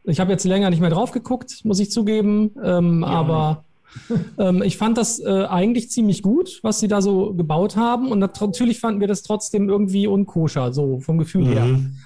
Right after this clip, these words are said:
Speaker 1: Ne, weil, weil wir so dachten so, "Oh nee, das ist ja irgendwie fies." Und die rennen uns dann möglicherweise,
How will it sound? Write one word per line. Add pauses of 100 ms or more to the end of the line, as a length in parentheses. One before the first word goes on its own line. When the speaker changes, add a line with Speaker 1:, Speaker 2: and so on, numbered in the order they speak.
(120)
Speaker 1:
Ne,
weil,
weil
wir
so
dachten
so,
"Oh
nee,
das
ist
ja
irgendwie
fies."
Und
die
rennen
uns
dann
möglicherweise,